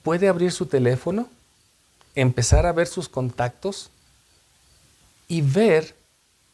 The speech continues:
quién el Señor le indica que usted debe visitar o llamar, o mandar un texto. El Señor, hermanos, cuando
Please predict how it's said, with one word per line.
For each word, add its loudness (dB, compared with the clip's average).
quién -4
el -4
Señor -2
le -6
indica -4
que -8
usted -2
debe 0
visitar -2
o -2
llamar, 0
o 2
mandar -2
un -6
texto. -6
El 2
Señor, -2
hermanos, 0
cuando 4